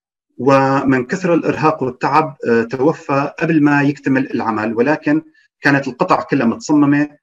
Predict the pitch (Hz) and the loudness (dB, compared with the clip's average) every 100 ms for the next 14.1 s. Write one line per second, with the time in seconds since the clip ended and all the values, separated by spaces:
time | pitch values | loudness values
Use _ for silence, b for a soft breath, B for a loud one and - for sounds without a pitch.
0 | _ _ 117 113 - - 123 147 135 - | _ _ -6 -4 -4 -6 -4 -2 -2 -2
1 | 123 - 117 - 131 147 139 131 131 147 | -6 -2 -2 -2 -4 0 0 0 -4 -4
2 | 139 131 135 135 123 117 117 131 - - | -4 0 0 0 -2 -2 0 -2 -2 -4
3 | 127 123 127 - _ _ _ _ _ - | -4 -4 -6 -8 _ _ _ _ _ -6
4 | 120 117 113 110 107 107 110 113 - - | 0 0 0 -4 -6 -8 -10 -10 -10 -4
5 | 120 113 120 139 143 - 120 175 - 151 | -2 -2 -2 -2 -2 -4 -4 -4 -2 2
6 | 143 156 156 - 135 - 170 127 139 143 | 2 2 -2 -4 -6 -4 -4 -4 -4 -6
7 | - 143 147 151 120 117 110 - - _ | -6 -2 -2 -2 0 2 2 0 -14 _
8 | _ _ _ _ _ _ _ _ _ b | _ _ _ _ _ _ _ _ _ b
9 | b b b b - 127 165 - 147 143 | b b b b -2 0 2 2 2 0
10 | - 151 156 - 135 135 - - _ - | -2 -4 -6 -4 -2 -2 -4 -10 _ -8
11 | 123 117 117 117 131 135 143 143 143 180 | -2 0 0 -2 -4 -2 0 0 0 -2
12 | 180 156 151 143 123 123 123 123 123 123 | -2 0 0 0 0 -2 -2 -2 0 0
13 | 170 147 139 135 147 143 139 156 151 139 | 0 -4 -4 -2 -2 -2 0 2 0 0
14 | 143 | -2